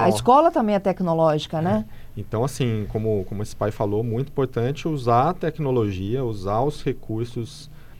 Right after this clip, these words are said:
Speaker 1: é, que estão disponíveis e que vão ser sempre aperfeiçoados pra, pra melhor desenvolvimento dessa criança. E, e, e talvez d-, dentro dessa fala do ouvinte, o principal é ele também conhecer o que tá sendo feito.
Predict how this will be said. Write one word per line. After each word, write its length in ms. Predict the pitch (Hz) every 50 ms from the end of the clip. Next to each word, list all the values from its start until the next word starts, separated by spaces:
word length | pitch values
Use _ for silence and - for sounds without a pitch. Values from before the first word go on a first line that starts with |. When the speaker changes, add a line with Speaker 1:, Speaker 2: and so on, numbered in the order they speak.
| - - - -
Speaker 1:
é, 160 | - 98 98 95
que 140 | - - 120
estão 220 | - - 113 113
disponíveis 800 | 117 - - - 113 104 104 104 117 135 151 135 123 107 95 101
e 60 | 107
que 160 | - - 117
vão 200 | 98 110 107 107
ser 420 | - - - - 110 101 98 - -
sempre 340 | - - 113 110 113 110
aperfeiçoados 1080 | 104 - - - 113 107 - - 117 - - 110 101 104 113 120 139 151 - - - - - - - - - - - - - - -
pra, 240 | - 226 123 131 139
pra 220 | - - 143 147
melhor 340 | 151 151 151 135 123 120 123
desenvolvimento 600 | 123 139 151 135 156 151 135 147 143 139 - -
dessa 200 | - - - 156
criança. 420 | - 202 180 131 104 98 - - - - - - - - -
E, 460 | - 131 143 143 135 - 127 113 110
e, 40 | 127
e 40 | 123
talvez 400 | - 135 120 120 139 156 160 147
d-, 140 | - 123 110
dentro 260 | 104 107 135 139 135
dessa 240 | 139 131 - - 127
fala 300 | - - 127 123 123 120
do 100 | 120 120
ouvinte, 600 | 117 110 104 117 127 151 185 190 185 - 113 104 - - - -
o 40 | 123 120
principal 640 | - - 139 131 - - 127 - 139 143 175 185
é 180 | 160 131 110 101 - - - - -
ele 200 | 160 175 196 202
também 360 | - - 190 180 156 165 190
conhecer 420 | 202 - 190 180 175 170 - - 143
o 60 | 135
que 100 | - -
tá 140 | - - 120
sendo 220 | - - 110 104
feito. 400 | - - - 92 95 - - -